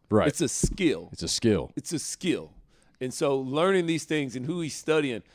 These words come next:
Speaker 2: I was so, I was so proud of Cam. And, like, he's always been a great teammate and, like, a really, really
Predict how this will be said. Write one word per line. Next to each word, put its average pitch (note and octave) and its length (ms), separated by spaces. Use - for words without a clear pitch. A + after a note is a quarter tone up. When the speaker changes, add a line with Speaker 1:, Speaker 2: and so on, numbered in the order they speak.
Speaker 2:
I A3 120
was G3 180
so, G3 320
I F3 160
was G3+ 140
so F#3+ 160
proud D#3 320
of D#3+ 80
Cam. D#3+ 420
And, F3 160
like, F#3 140
he's G#3 160
always D#3 320
been C3+ 140
a A#2+ 60
great B2+ 320
teammate C3+ 560
and, A#2 100
like, A#2 160
a A#2+ 40
really, D3 280
really C3+ 260